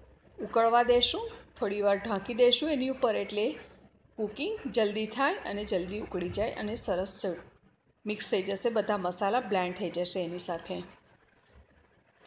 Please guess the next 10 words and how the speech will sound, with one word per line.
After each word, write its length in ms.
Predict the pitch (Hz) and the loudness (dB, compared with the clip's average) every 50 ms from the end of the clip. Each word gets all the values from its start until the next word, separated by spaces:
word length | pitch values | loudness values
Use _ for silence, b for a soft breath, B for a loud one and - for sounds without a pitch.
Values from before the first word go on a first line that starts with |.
| - _ _ _ _ _ _ _ _ _ _ _ _ _ _ _ _ _ _ _ _ _ _ - - - - | -20 _ _ _ _ _ _ _ _ _ _ _ _ _ _ _ _ _ _ _ _ _ _ -18 -16 -10 -2
મિત્રો, 380 | 240 269 277 277 - 359 381 381 | 0 0 0 2 2 2 2 4
શરૂઆતના 720 | 370 - 320 247 269 269 262 269 269 269 277 277 277 269 | 6 6 6 8 8 8 6 6 4 2 2 2 2 2
પહેલા 400 | 269 - 247 226 226 240 254 254 | 4 4 4 6 6 6 6 6
જમાનામાં 580 | 254 294 294 233 233 233 233 233 233 262 302 | 6 4 4 4 2 0 0 0 0 0 2
લોકો 400 | 285 240 220 - - 277 349 320 - | 2 2 2 4 4 2 2 2 2
માટીના 480 | 233 190 180 190 - 240 233 226 254 247 | 2 2 2 2 0 -2 -2 0 0 2
વાસણમાં 540 | 214 190 180 190 - 220 214 208 214 208 | 4 4 2 2 0 -2 -2 0 2 2
રસોઈ 260 | 196 180 180 - 190 175 | 2 0 0 0 -2 -2
બનાવતા 520 | 170 175 170 165 160 160 160 - - 170 | -2 -2 -2 -2 -4 -4 -4 -4 -6 -6
હતા, 360 | 165 170 165 - - 165 160 | -6 -8 -10 -8 -8 -10 -10